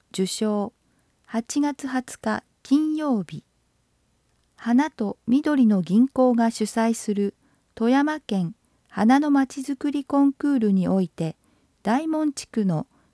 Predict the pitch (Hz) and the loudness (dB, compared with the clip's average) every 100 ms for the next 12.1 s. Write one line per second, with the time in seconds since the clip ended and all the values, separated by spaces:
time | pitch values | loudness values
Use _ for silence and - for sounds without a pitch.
0 | _ 196 - 277 294 294 220 165 - _ | _ -10 -4 0 2 2 2 0 -10 _
1 | - 233 294 320 - 311 302 311 262 220 | 2 4 4 0 -6 -8 -4 -4 0 0
2 | 175 156 160 _ _ _ _ - 277 320 | 0 -2 -6 _ _ _ _ -2 -2 -2
3 | - 302 294 196 175 165 - _ _ _ | -4 -2 0 0 -2 -2 -6 _ _ _
4 | - - 208 285 294 269 220 185 185 202 | -10 -4 -2 0 4 6 6 4 0 -2
5 | 185 160 156 - - 202 - 285 285 208 | -4 -4 -6 -6 -2 -2 -2 2 4 2
6 | 185 214 254 302 247 190 165 165 - _ | 2 0 0 2 0 0 -2 -4 -6 _
7 | _ _ _ - 233 277 294 277 269 277 | _ _ _ -4 0 4 6 6 6 4
8 | 262 196 233 302 294 302 262 202 160 160 | 2 2 2 2 2 4 6 6 2 -2
9 | 160 _ _ - - 240 294 - 294 285 | -4 _ _ -14 -2 -2 -2 -2 -2 -2
10 | - 202 175 156 151 - _ - 220 262 | -2 -2 0 0 -2 -4 _ -8 -2 -2
11 | 285 294 294 - 294 294 - 202 170 147 | 0 -2 -2 -4 -6 -4 -2 0 2 0
12 | 151 | -2